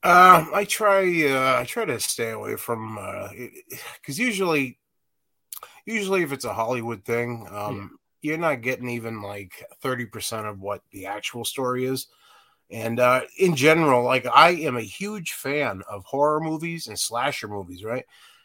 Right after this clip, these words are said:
Speaker 1: Mostly
Speaker 2: Okay.
Speaker 1: 'cause of the special effects and everything, like Freddy Krueger, Jason, all that stuff. But when it comes to the real life stuff, I,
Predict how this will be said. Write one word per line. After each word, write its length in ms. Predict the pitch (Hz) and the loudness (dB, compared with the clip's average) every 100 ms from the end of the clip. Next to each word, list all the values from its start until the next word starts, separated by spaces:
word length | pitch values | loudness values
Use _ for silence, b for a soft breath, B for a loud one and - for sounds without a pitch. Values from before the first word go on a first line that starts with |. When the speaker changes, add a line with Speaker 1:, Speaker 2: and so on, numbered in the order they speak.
| b | b
Speaker 1:
Mostly 360 | - 170 214 190 | 6 8 8 4
Speaker 2:
Okay. 80 | 160 | 0
Speaker 1:
'cause 160 | 147 | -2
of 60 | 135 | -2
the 60 | 113 | -4
special 380 | - 139 127 | -2 -2 -2
effects 340 | 101 - 127 - | -6 -4 -6 -6
and 120 | 101 | -10
everything, 340 | 92 87 85 98 | -12 -16 -20 -14
like 180 | 117 104 | -12 -10
Freddy 280 | - 113 104 | -6 -6 -8
Krueger, 400 | - 180 160 151 | -4 -4 -2 -6
Jason, 440 | 117 127 131 131 | -4 -4 -4 -4
all 140 | 131 135 | -2 -2
that 80 | |
stuff. 160 | 131 143 B B B | -2 -8 B B B
But 80 | 135 | 2
when 140 | 143 | 4
it 80 | 143 | 2
comes 240 | 190 196 - | -2 -4 -4
to 60 | |
the 80 | 185 | -2
real 220 | 139 147 | 0 0
life 200 | 127 139 | 0 -2
stuff, 480 | - - 202 202 - _ _ _ _ _ | -4 0 0 0 -6 _ _ _ _ _
I, 140 | 123 | -12